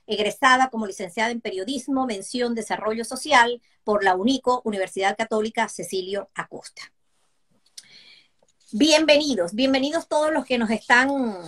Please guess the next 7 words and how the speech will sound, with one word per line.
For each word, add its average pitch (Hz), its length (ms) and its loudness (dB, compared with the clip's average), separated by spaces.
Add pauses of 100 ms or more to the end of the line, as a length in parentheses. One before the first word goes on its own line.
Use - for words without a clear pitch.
(300)
ah, 180 380 2 (220)
acompañando. 190 840 -6 (100)
Existen, 285 720 -4 (1160)
fíjense 262 420 -4
lo 262 120 -2
que 277 100 -4
digo, 196 360 -6